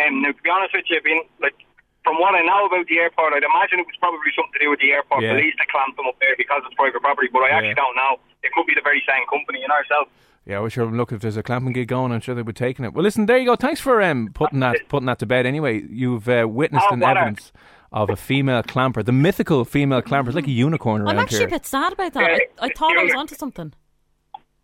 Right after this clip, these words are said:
Speaker 1: Yeah, well, to be honest with you, I don't, I don't, I used to work in the city centre and I haven't ever seen one myself. Now, where I was working would have been very common to see people clamped around
Speaker 2: Yeah.
Speaker 1: the area, you know.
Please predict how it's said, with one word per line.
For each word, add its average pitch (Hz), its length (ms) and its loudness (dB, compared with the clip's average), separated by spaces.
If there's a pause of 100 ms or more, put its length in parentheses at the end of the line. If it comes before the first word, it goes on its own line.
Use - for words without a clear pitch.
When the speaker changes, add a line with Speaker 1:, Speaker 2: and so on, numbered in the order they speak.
(220)
Speaker 1:
Yeah, 277 240 4
well, 294 160 4
to - 100 -10
be 233 80 0
honest 285 300 2
with 269 160 0
you, 214 80 2
I 190 160 2
don't, 269 240 0
I 202 160 0
don't, 294 220 0 (180)
I 196 240 2
used 254 180 0
to 190 60 2
work 190 240 2
in 165 80 0
the 143 140 -2
city 156 180 2
centre 165 320 0 (240)
and 127 80 0
I 147 80 2
haven't 214 320 2
ever 165 320 0
seen 165 320 2
one 139 80 2
myself. 135 400 0
Now, 139 160 0 (400)
where 190 160 4
I 190 80 4
was 170 160 -2
working 175 400 2
would 160 120 0
have 156 120 -2
been 139 260 -2 (300)
very 165 300 2 (180)
common 156 560 0
to 135 140 -6
see 143 100 2
people 139 400 -2
clamped 143 340 -2
around 143 300 0
Speaker 2:
Yeah. 107 160 2
Speaker 1:
the 139 60 2
area, 131 260 0
you 127 80 0
know. 143 160 0